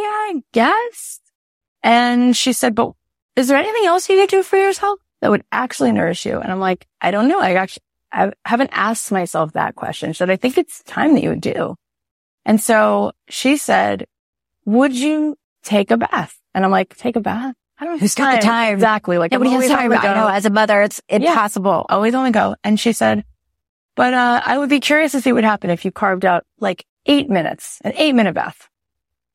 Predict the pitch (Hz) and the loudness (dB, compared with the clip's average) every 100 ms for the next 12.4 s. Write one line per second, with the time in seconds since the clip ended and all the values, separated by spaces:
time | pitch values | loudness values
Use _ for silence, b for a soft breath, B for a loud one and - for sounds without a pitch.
0 | - 208 208 202 202 202 196 190 - - | 0 2 4 2 0 0 0 0 0 -2
1 | 156 151 - 143 - 196 233 202 214 196 | -2 -4 -6 -4 -2 0 0 0 0 0
2 | 175 - 220 269 294 277 285 226 190 180 | 0 -2 2 2 2 0 0 2 2 2
3 | 170 165 165 165 160 165 151 156 160 156 | 0 0 2 2 2 0 0 -2 0 0
4 | 160 - 160 160 156 156 175 294 320 - | -2 -2 -2 -2 -4 -6 -8 -6 -4 -6
5 | - - 165 160 151 - 170 170 - 156 | -8 -4 -2 -2 -4 -6 -6 -6 -6 -8
6 | - _ _ _ - - 208 214 233 165 | -10 _ _ _ -6 0 2 2 0 0
7 | - - - _ _ _ _ _ - 208 | -2 -2 -8 _ _ _ _ _ -2 4
8 | 262 381 427 - - 226 220 214 214 190 | 4 2 0 0 0 0 0 0 2 0
9 | 190 180 175 277 359 415 - - - - | -2 0 0 0 -2 -4 -4 -6 -8 -16
10 | - - 196 180 170 - - _ _ _ | -12 -6 0 2 0 -4 -14 _ _ _
11 | _ 208 226 330 392 349 247 233 220 160 | _ 0 0 0 -2 -2 0 0 2 0
12 | 147 - 113 202 | -2 -4 -2 -4